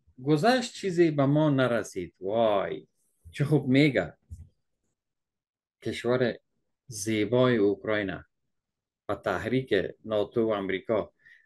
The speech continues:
به اینی حال و روز رساندن. حالا میگه هجده ماه است که ما اف شانزده منتظر هستیم. باز اف شانزده هیچ چیزی رو تغییر نمیده. تمام متخصصان نظامی میگه. اما ببینید،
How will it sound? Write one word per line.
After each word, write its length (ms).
به 140
اینی 460
حال 340
و 80
روز 260
رساندن. 680
حالا 160
میگه 280
هجده 340
ماه 160
است 140
که 60
ما 280
اف 200
شانزده 480
منتظر 560
هستیم. 320
باز 240
اف 140
شانزده 340
هیچ 480
چیزی 220
رو 60
تغییر 480
نمیده. 340
تمام 440
متخصصان 840
نظامی 340
میگه. 240
اما 160
ببینید، 580